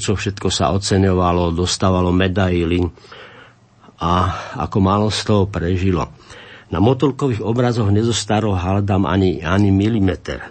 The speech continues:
Sú rovnako obsážne, pekné, svieže. Ak sa pozriete napríklad na jeho fotografie z rodín, a tých čas nič neubral, a dokonca myslím, že teraz by si ich bolo treba znovu ukazovať a pozerať. Teraz, keď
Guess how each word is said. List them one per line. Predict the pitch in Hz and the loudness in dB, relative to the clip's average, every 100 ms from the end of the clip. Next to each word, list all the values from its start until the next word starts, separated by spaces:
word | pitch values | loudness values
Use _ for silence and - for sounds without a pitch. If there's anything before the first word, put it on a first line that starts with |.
| - - - - | -20 -20 -20 -8
Sú | - 101 | -2 2
rovnako | 113 120 113 107 | 2 2 0 -2
obsážne, | 101 101 - - 104 98 95 82 | -6 -6 -6 -4 -2 -2 -2 -2
pekné, | - 98 - 87 | -2 -4 -2 -4
svieže. | 76 - 90 101 92 101 101 - - - - - - _ - - _ _ _ - | -4 -2 2 2 2 2 0 -4 -16 -20 -20 -20 -20 _ -20 -20 _ _ _ -16
Ak | - 101 - | -6 -2 0
sa | 135 | 2
pozriete | 127 131 123 123 | 4 4 2 0
napríklad | 117 123 120 107 | -2 -2 -2 0
na | 107 | 0
jeho | 113 104 98 - - | 2 0 -2 -6 -8
fotografie | 113 113 113 104 117 104 | -4 -2 -2 -2 0 0
z | 92 - - - | -2 -12 -20 -10
rodín, | - 113 123 101 80 78 - _ _ - | -2 0 2 0 -2 -8 -18 _ _ -12
a | 78 | -10
tých | - 107 | -6 -4
čas | - 101 | -2 -2
nič | 104 104 90 | 0 0 0
neubral, | 107 120 101 101 98 | 2 2 2 0 0
a | |
dokonca | 92 104 117 - 110 | -2 -2 -2 0 0
myslím, | 104 98 104 | 0 -2 -2
že | 101 | -2
teraz | 101 98 104 | -2 0 0
by | 101 | 0
si | - 101 | 0 0
ich | |
bolo | 95 98 | 2 0
treba | 98 92 | 0 -2
znovu | 90 101 95 95 | 0 2 2 0
ukazovať | 104 101 104 101 95 | 0 0 2 2 0
a | |
pozerať. | - 98 107 95 98 - - - - - - | 0 0 2 2 0 -2 -12 -14 -14 -18 -6
Teraz, | 98 98 98 - | 0 0 0 0
keď | 101 82 98 | 0 2 2